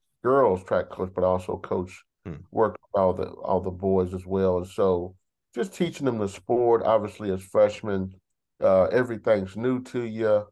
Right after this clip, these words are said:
Speaker 1: Uh, back then, um, we didn't have a lot of our, our athletes that are, were running club track. And so, uh, for me, it was the very first time that these athletes, uh, you know, experienced track and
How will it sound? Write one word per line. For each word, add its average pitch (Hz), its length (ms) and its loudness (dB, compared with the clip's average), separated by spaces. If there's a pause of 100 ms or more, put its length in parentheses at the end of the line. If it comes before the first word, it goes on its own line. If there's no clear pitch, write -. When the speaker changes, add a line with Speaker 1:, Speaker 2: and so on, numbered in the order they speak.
(120)
Speaker 1:
Uh, 101 200 2
back 113 360 0
then, 117 580 -4 (420)
um, 95 580 2 (220)
we 120 200 -6
didn't 127 220 0
have 117 240 0
a 98 80 0
lot 101 300 4
of 98 140 -2
our, 95 180 2
our 95 280 -2
athletes 95 520 -4
that 95 160 -2
are, 87 100 -4
were 98 280 -4
running 101 340 0
club 101 420 2
track. 87 400 -6 (420)
And 104 160 -2
so, 101 340 4
uh, 95 420 4
for 98 180 -4
me, 101 440 -4 (360)
it 131 60 2
was 123 180 0
the 104 80 2
very 107 300 4
first 95 320 -4
time 95 300 0
that 95 120 -6
these 98 220 -6
athletes, 90 600 -2 (140)
uh, 76 280 2 (500)
you 107 160 -2
know, 95 160 0
experienced 101 640 -2
track 92 280 0
and - 80 -14